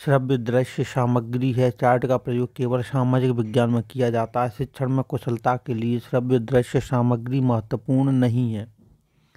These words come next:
तो निम्न में से कौन सा कथन है सही?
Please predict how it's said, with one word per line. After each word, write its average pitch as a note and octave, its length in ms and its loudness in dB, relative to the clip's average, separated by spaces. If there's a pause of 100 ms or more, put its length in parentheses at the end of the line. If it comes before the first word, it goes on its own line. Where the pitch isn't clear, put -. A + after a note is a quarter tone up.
(600)
तो C#3+ 80 4
निम्न C#3 280 6
में C3+ 180 2
से D3+ 160 -2
कौन C3+ 300 -2
सा D3 160 0
कथन B2 340 -2
है B2 100 2
सही? A#2+ 500 -2